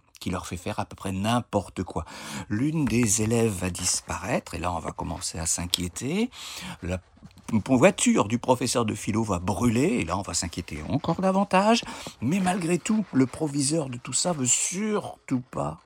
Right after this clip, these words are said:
surtout, surtout pas qu'il y ait de vagues, parce que évidemment c'est un lycée très très huppé, et, euh,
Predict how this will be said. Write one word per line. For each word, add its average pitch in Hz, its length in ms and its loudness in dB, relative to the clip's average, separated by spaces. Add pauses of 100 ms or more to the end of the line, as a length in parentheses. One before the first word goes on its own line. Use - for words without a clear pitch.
(160)
surtout, - 540 -6
surtout - 380 -6
pas 127 200 -4
qu'il - 180 -4
y 90 40 -4
ait - 20 -8
de 92 60 -4
vagues, 117 320 2 (280)
parce - 200 -4
que 95 100 -6
évidemment 92 480 -4
c'est - 300 -6
un 95 180 2 (400)
lycée 104 340 -2 (180)
très - 260 -2
très - 200 -6
huppé, 110 460 -2 (400)
et, 120 380 4
euh, 90 180 2